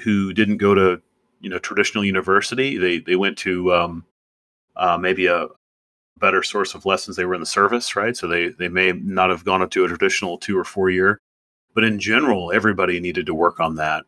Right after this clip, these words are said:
And, uh, even if they could write well, uh, they often, myself included, the economy of words. I love that phrase. Uh, the concept of, you know, I'm sending an email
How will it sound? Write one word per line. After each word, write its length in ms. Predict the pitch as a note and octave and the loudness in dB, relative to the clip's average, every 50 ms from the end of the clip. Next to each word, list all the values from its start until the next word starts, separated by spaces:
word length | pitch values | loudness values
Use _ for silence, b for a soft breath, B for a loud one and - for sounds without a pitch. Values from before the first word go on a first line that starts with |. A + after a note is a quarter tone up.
| _ _ - | _ _ -10
And, 360 | F2+ F2 E2+ E2+ E2+ E2 E2 | -6 -6 -6 -6 -8 -6 -6
uh, 80 | F2 E2 | -6 -2
even 180 | - A#2 B2 C3+ | 0 2 2 2
if 120 | A#2 - | 2 0
they 120 | - A2+ G2+ | -2 -4 -4
could 280 | - - G2 F2+ F2+ F2+ | -4 -6 -10 -10 -4 0
write 260 | F#2 G2 A#2+ B2 - | 2 4 4 2 2
well, 380 | F#2+ F2+ D#2+ D2 D2 E2+ G2 - _ _ _ _ _ _ _ _ _ _ _ _ _ _ _ _ _ _ - | -2 -2 -2 -2 -4 -6 -8 -12 _ _ _ _ _ _ _ _ _ _ _ _ _ _ _ _ _ _ -2
uh, 400 | F#2 F2+ F2 F2 F2 E2+ E2+ E2+ - | 2 2 4 4 2 2 0 -2 -6
they 200 | - E2 F#2 F2+ | -4 -2 0 2
often, 640 | F2+ F2 F#2+ G2+ - - - F2 E2+ E2 E2 E2 E2 _ _ _ _ _ _ _ _ _ _ _ _ _ _ _ _ _ _ _ _ - | 4 4 4 4 2 0 -4 -4 -4 -4 -8 -10 -12 _ _ _ _ _ _ _ _ _ _ _ _ _ _ _ _ _ _ _ _ -6
myself 360 | F2+ F2+ - - G2+ F2+ - | -6 -4 -2 -2 -2 -4 -6
included, 480 | - - - - A2 G2+ F2 E2+ E2 | -10 -10 -6 -4 -4 -4 -4 -6 -8
the 140 | D#2 F#2 F2+ | -8 -6 -6
economy 480 | E2+ - - - G#2 G#2+ G#2+ G#2 G2 F#2 | -6 -6 -2 0 2 2 2 2 0 -2
of 140 | F2 D#2+ E2 | -2 -4 -2
words. 360 | E2+ F2+ F2+ E2 D2+ D2+ - | -2 0 0 0 -2 -4 -4
I 80 | E2+ D#2+ | -6 -4
love 220 | E2 F2+ F#2+ F2+ F#2+ | -2 -2 -2 -2 -2
that 160 | F2+ F2 - | -2 -4 -4
phrase. 580 | - - F2 E2+ D#2+ D2+ - - - - - - _ _ _ _ _ _ _ _ _ _ _ _ - | -2 0 0 0 0 0 -4 -6 -8 -10 -12 -12 _ _ _ _ _ _ _ _ _ _ _ _ -6
Uh, 160 | - E2 E2 | -4 -2 -2
the 120 | D#2 E2 - | -2 -4 -6
concept 800 | - - - G#2 G2 F#2 F2 - - - - - - _ - E2 | -6 -2 0 0 0 0 -2 -4 -4 -2 -4 -4 -6 _ -6 -4
of, 360 | D#2+ E2+ E2+ - - - - | -4 -4 -4 -6 -12 -16 -18
you 100 | - - | -16 -14
know, 120 | E2 E2 E2 | -12 -12 -12
I'm 180 | E2+ D#2+ D#2+ | -12 -12 -10
sending 320 | - - - A2 G2+ G2+ F#2+ | -6 -2 0 0 2 2 0
an 80 | F2+ | 2
email 600 | F#2+ G#2 G#2+ G2+ G2+ - C#2 C2 - - A2+ - | 2 4 4 4 4 2 0 -2 -2 -4 -8 -14